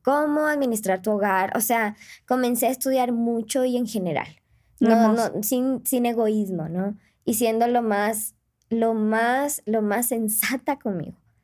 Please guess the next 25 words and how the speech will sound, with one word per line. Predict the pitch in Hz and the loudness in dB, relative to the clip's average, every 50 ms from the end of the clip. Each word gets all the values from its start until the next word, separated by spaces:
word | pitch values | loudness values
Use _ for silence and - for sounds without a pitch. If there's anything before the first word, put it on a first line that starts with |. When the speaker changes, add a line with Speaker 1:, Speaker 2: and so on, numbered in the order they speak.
| _ _ _ _ _ | _ _ _ _ _
Speaker 1:
Porque | - 240 240 240 - 262 254 | 0 0 0 0 0 0 2
el, | 240 247 247 226 202 - _ _ - | 2 2 0 -2 -6 -10 _ _ -2
el | 202 220 214 | -2 -2 -2
punto | 220 233 226 254 262 247 320 | -2 -2 -2 -2 0 -2 -2
es | 311 294 | -2 -2
ser | - 269 262 277 | -2 -2 -2 -2
uno | 277 269 285 | -2 -2 -2
sensato | 277 - - 233 208 196 180 185 - 190 185 190 185 - 208 | -2 -4 -4 -4 -4 -4 -4 -4 -4 -4 -4 -4 -4 -4 -2
de | 208 214 | -2 0
verdad. | 202 190 185 180 180 202 214 - _ _ _ _ _ _ _ _ _ _ _ _ _ | -2 -2 -4 -4 -6 -8 -12 -18 _ _ _ _ _ _ _ _ _ _ _ _ _
Cuando | - 220 220 214 214 226 | 0 2 2 4 2 2
uno | 226 262 | 2 0
es | 294 302 | 0 0
sensato, | - 294 277 254 - 247 233 233 - 233 | 0 0 0 2 2 0 0 0 0 0
las | 233 226 220 | 0 -2 -2
cosas | - 190 185 190 185 185 - | -4 -4 -2 -2 -4 -4 -4
funcionan. | - 196 185 180 - - - 180 - | -4 -4 -4 -4 -4 -4 -6 -6 -2
Pero | - 196 190 - | -2 -2 0 0
cuando | - 208 208 208 214 | 0 0 2 0 0
uno | 214 220 254 262 | 0 -2 -2 -2
se | - - | -2 -2
engaña | 214 202 196 202 196 202 202 208 233 247 240 | -2 -2 0 0 0 0 0 0 0 0 0
a | 214 | 0
uno | 208 208 208 208 | 0 0 0 0
mismo, | 208 208 208 202 208 208 202 208 214 233 302 | 0 0 0 0 0 -2 0 0 0 -2 -2